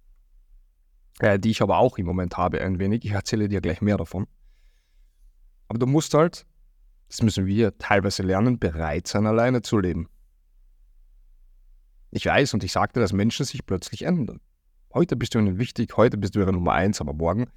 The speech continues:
bist du wieder nichts mehr. Und da sind wir im realen Leben angekommen. Und auch ich im Moment. Äh, wie soll ich sagen, habe eine Zwischenphase. Also das heißt, was heißt Zwischenphase? Ich bin im Moment, und da muss ich ganz ehrlich sein, wieder,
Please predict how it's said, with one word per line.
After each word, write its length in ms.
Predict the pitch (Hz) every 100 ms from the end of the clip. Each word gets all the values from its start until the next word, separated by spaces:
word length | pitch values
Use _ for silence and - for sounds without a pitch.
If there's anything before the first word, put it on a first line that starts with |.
| - _ _ _ - _ -
bist 180 | - 135
du 60 |
wieder 160 | 113 104
nichts 320 | 139 - -
mehr. 220 | 71 73 - _ _ _ _ _ _ _ _ _ _ _ _ - _ _ _
Und 140 | - 101
da 140 | 120
sind 200 | - 139
wir 60 | 127
im 120 | 127
realen 300 | 123 113 117
Leben 200 | 120 120
angekommen. 500 | 135 127 - 82 - - _ - _ _ - _ -
Und 120 | 123
auch 140 | 120
ich 240 | - 147 117
im 60 |
Moment. 360 | 90 82 78 - _ _ _ _ - _ _ _ _ _ - _ _ -
Äh, 420 | 107 101 98 101 104 - -
wie 140 | 110 113
soll 180 | - 110
ich 80 |
sagen, 260 | 104 127 110
habe 180 | 98 101
eine 120 | 104
Zwischenphase. 800 | - 202 233 - 85 73 - 69
Also 180 | 82 85
das 220 | 90 -
heißt, 560 | 95 113 - - - _
was 160 | - 98
heißt 160 | 107 -
Zwischenphase? 540 | 156 - 101 82 95
Ich 80 | 92
bin 120 | 139
im 80 | 143
Moment, 400 | 123 123 170 -
und 80 | 113
da 80 | 113
muss 180 | 120 127
ich 80 |
ganz 180 | 117 101
ehrlich 320 | - 82 110
sein, 220 | - 135 135
wieder, 300 | 143 156